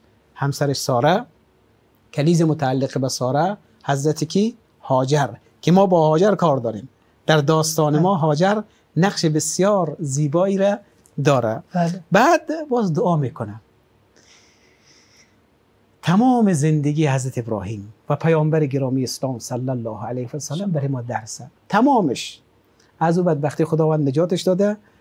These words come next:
Speaker 1: باز میگه: «من به سوی خداوند روان هستم»، یا به تعبیری: «من به سوی خداوند روان هستم»، یعنی از این موقعیت بخوایم برم به یک موقعیت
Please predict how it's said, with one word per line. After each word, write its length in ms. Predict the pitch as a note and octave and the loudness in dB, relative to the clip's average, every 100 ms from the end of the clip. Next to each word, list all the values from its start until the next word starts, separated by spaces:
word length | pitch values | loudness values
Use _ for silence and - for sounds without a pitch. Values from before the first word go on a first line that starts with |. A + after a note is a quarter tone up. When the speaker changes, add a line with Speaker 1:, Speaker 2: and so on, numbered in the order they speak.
| _ | _
Speaker 1:
باز 320 | D#3 D#3+ D#3 | 0 0 0
میگه: 220 | D#3 D#3 D3+ | -2 0 2
«من 160 | D#3 | 2
به 120 | D3 | 0
سوی 240 | C#3 D3+ D3 | -4 -4 -4
خداوند 480 | - C#3+ C3 C#3+ D#3+ | -2 0 2 2 2
روان 240 | D#3+ F3 | 2 0
هستم»، 360 | E3 - F#3+ G3 _ _ - | -2 -2 -2 -2 _ _ -2
یا 120 | E3 | 0
به 100 | F3+ | 0
تعبیری: 480 | F3+ F3 F#3+ A3+ A#3 | 0 0 0 0 0
«من 180 | A3+ G#3 | -2 -2
به 100 | E3+ | -2
سوی 220 | - D#3 | -2 -4
خداوند 480 | D3 D3+ D3 D3 D3 | -2 -2 0 -2 -2
روان 260 | D3 D3 | -2 -2
هستم»، 260 | D#3 - B3+ | -4 -2 0
یعنی 180 | B3 B3 | 2 0
از 180 | D#3+ G#3+ | 0 0
این 100 | A#3+ | 2
موقعیت 440 | F#3 - F#3 G#3+ | 0 0 -4 -2
بخوایم 380 | E3+ F#3 G#3+ B3 - _ _ _ - | -4 -2 -2 -4 -8 _ _ _ -2
برم 260 | D#3+ D#3+ | 0 2
به 100 | C#3+ | 0
یک 120 | C#3+ C3+ | -2 -2
موقعیت 560 | B2+ - C#3+ D3 G3 | -6 -4 -2 0 -2